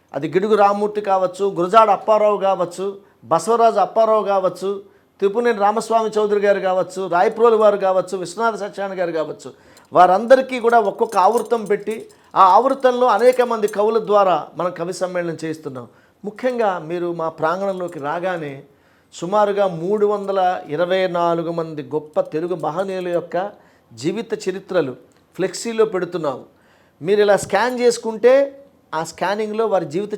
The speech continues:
చరిత్ర అంతా మీకు తెలుస్తుంది. అది కాకుండా అనేక ప్రవేశ ద్వారాలు ఏర్పాటు చేశాం, స్వాగత ద్వారాలు. అందులో భగవాన్ సత్యసాయిబాబా గారి ద్వారం ఒకటి పెట్టాం. అలాగే ప్రముఖ చలనచిత్ర దర్శకుడు, ఆల్రౌండర్,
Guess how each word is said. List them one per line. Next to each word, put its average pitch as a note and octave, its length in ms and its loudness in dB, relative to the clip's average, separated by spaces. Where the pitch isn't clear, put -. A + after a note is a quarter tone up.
చరిత్ర F3+ 260 -6
అంతా F3+ 220 -8
మీకు D#3+ 260 -12
తెలుస్తుంది. C#3 600 -14
అది C#3+ 120 -6
కాకుండా F#3+ 600 -2
అనేక F3 360 -8
ప్రవేశ F#3+ 340 -6
ద్వారాలు D3+ 460 -4
ఏర్పాటు C#3+ 400 -8
చేశాం, B2 260 -12
స్వాగత C#3+ 420 -12
ద్వారాలు. A#2+ 480 -14
అందులో F3 280 -2
భగవాన్ F3+ 380 2
సత్యసాయిబాబా E3+ 760 -4
గారి D3+ 360 -4
ద్వారం C#3+ 260 -6
ఒకటి C3+ 140 -8
పెట్టాం. A2+ 320 -12
అలాగే A3 360 6
ప్రముఖ A#3+ 240 0
చలనచిత్ర A3 520 -2
దర్శకుడు, F#3 580 -2
ఆల్రౌండర్, A3+ 800 4